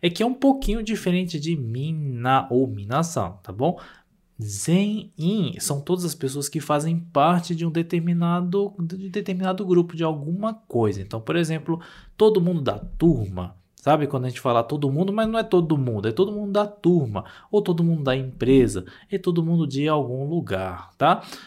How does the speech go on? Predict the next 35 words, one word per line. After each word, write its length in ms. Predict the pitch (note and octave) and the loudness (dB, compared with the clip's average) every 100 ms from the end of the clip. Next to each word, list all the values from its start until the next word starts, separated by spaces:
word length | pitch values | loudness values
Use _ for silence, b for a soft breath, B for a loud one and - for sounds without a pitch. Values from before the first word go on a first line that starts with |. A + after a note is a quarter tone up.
| B | B
Então 240 | C#3 C3 D3 | -8 -2 0
é 40 | |
uma, 280 | D3+ D#3+ D#3 | 0 -4 -4
uma 180 | C#3 C#3+ | -4 -4
expressão 680 | C#3+ - - - E3+ E3+ G3 | -4 -8 -12 -4 -2 -2 -4
um 60 | |
pouco 320 | F3+ G#3 G#3+ F#3+ | 0 0 0 -2
mais 200 | F3+ F3+ | -2 -2
específica. 720 | E3+ - G#3 - G2+ - G2+ | -6 -4 -4 -4 -6 -4 -4
Geralmente 640 | G#2 D3 F#3 F#3 D#3+ C#3+ D3 | -2 0 2 2 0 -4 -6
essas 200 | D3+ C#3+ | -8 -8
pessoas 380 | D#3 C3 C3+ | -8 -4 -4
têm 260 | C3 D#3 E3 | -4 -4 -2
algo 460 | B2+ B2 C3+ C#3 - | 2 2 2 0 -4
em 300 | B2+ C#3+ C#3+ | -6 -6 -8
comum, 640 | - E3 C3 A2 A2 G#2 - - | -4 -4 -2 -2 -2 -4 -8 0
tá? 280 | C#3+ B B B B B | 0 B B B B B
Às 220 | - B3+ A3+ | 0 0 0
vezes 160 | A3+ | 0
você 160 | G#3+ G#3+ | 0 0
pode 240 | G#3 F3+ | 2 2
substituir 600 | F3+ F3+ E3+ - C3 C3 | 0 -2 -2 2 2 0
por 200 | A#2+ A2+ A2+ | -4 -6 -6
mina 520 | G2 A2 B2+ D3 F3+ F3 | -10 -8 -2 0 0 -2
e 240 | F#3+ F4 - C#3+ | -6 -8 -12 -8
às 180 | C3+ B2 | -6 -6
vezes 400 | G#2 G#2+ B2+ A2 | -6 -6 -8 -8
não, 380 | F#2 F#2 F#2+ F#2 - | -8 -6 -6 -6 -2
tá? 120 | D3+ | -2
Então 160 | D#3 | -2
toma 220 | D3 C3 C3 | -6 -6 -6
cuidado 320 | B2+ G2+ G#2+ | -4 -4 -6
nesse 380 | G2+ F#2 - A2 - | -8 -10 -10 -10 -8
momento, 500 | G#2 C#3 A#2 - A2 | -6 -6 -8 -12 -8
ok? 280 | - G3 | 0 0